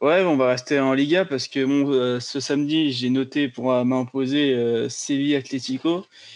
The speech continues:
Et je voulais revenir sur la performance de Thomas Vaclik, le portier tchèque, euh, du F C Séville. Donc, on est à la soixante et onzième minute de jeu.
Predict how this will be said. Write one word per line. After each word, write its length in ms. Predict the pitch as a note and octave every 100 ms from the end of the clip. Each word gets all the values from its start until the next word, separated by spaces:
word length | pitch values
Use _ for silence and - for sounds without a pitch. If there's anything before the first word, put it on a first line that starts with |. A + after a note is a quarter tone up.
| - -
Et 160 | C3+
je 80 | B2
voulais 140 | C#3
revenir 400 | C#3 C#3+ D3 E3+
sur 160 | E3+ C3+
la 100 | B2+
performance 540 | C3 C3+ D3 D3+ D3+
de 360 | C3+ C3 B2+ B2
Thomas 260 | - C3+ C3+
Vaclik, 480 | C3 B2+ - - - _ _ -
le 180 | A#2+ B2+
portier 320 | B2+ B2 C3
tchèque, 340 | - D#3 C#3+
euh, 320 | A#2+ A#2+ B2
du 240 | A#2 A#2 A#2+
F 40 |
C 160 | - B2
Séville. 380 | B2 C3+ F3 F#3+ _ - - - - - _
Donc, 240 | C3 C#3
on 120 | C#3 D3
est 100 | C#3+
à 40 |
la 520 | C#3 C3+ C3 B2+ C3
soixante 340 | B2+ E3 E3+ F3
et 20 |
onzième 300 | E3 D3+ E3
minute 240 | D#3 D3+
de 160 | C3+ C#3
jeu. 300 | C#3 E3+ F3+